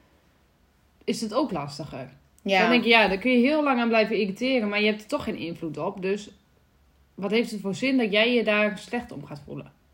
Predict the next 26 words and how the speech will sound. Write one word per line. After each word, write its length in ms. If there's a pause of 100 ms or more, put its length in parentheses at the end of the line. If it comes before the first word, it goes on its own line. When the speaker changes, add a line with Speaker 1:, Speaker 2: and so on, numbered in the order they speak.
(680)
Speaker 2:
Precies. 440
Is 120
dit, 200
eh, 180 (140)
corona-referentie? 1200 (500)
Speaker 1:
Nee. 420
Speaker 2:
Oh. 320 (840)
We 60
hebben 200
één 220
verboden 440
onderwerp 400
en 80
dat 140
is 140
corona. 600
Dus, 320
eh, 300 (640)
van 160
de 60
inzendingen 840 (360)
kwam 200
heel 280
vaak 280
corona 440
binnen. 340